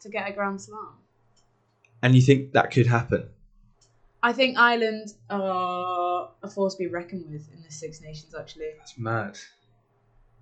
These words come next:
Speaker 2: Ireland do look like they're getting back to the sort of patterns that made them where they were at their best. You know, that control, that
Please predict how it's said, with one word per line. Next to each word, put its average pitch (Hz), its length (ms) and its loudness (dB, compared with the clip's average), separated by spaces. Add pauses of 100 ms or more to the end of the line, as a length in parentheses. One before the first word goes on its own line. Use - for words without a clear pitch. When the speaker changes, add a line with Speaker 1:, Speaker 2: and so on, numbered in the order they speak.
(180)
Speaker 2:
Ireland 160 360 0
do 165 180 10
look 160 460 6
like 123 240 6
they're 123 80 4
getting 120 320 4
back 123 220 8
to 123 120 0
the 113 100 0
sort 117 200 0
of 110 80 -8
patterns 120 500 2
that 117 140 -8
made 120 240 4
them 110 280 -8 (1040)
where 131 200 8
they 120 100 8
were 120 160 8
at 110 80 6
their 110 100 6
best. 110 460 4 (220)
You 123 120 -2
know, 117 80 2
that 123 120 0
control, 120 680 8 (680)
that - 320 0